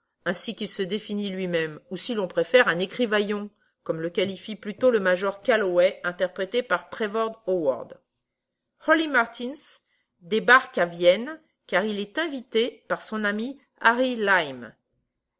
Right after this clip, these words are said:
Mais il apprend dès son arrivée que ce dernier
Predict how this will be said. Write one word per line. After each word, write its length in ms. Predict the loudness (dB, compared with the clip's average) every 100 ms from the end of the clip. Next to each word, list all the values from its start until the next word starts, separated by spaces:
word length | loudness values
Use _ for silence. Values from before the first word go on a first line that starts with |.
| -10
Mais 100 | -6
il 160 | 0
apprend 360 | 2 2 -4 -4
dès 100 | -4
son 240 | -6 0
arrivée 580 | 0 0 -4 -6 -6 -10 _ _
que 100 | -14
ce 160 | -8 -4
dernier 680 | 0 0 -2 -6 -8 -10